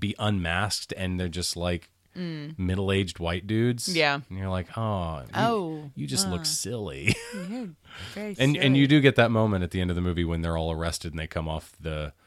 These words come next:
Speaker 1: the ship. All of the ninjas are, the ninjas, the ninja are unmasked
Speaker 2: Mm-hmm.
Speaker 1: and they look silly. They just look silly.
Speaker 2: Yeah.
Speaker 1: Um,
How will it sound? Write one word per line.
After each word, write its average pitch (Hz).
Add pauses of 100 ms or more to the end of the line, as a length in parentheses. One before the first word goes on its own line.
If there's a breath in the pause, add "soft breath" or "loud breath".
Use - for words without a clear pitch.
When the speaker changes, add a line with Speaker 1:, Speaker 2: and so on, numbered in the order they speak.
(260 soft breath)
Speaker 1:
the 85
ship. 87
All 85
of 80
the 80
ninjas 80 (120)
are, 78 (140)
the -
ninjas, 78
the 85
ninja 82
are 80
unmasked 78
Speaker 2:
Mm-hmm. 87
Speaker 1:
and 80
they 76 (260)
look 73 (540)
silly. 92 (160)
They 110
just 101
look 98
silly. 73 (180)
Speaker 2:
Yeah. 147 (1400 loud breath)
Speaker 1:
Um, 101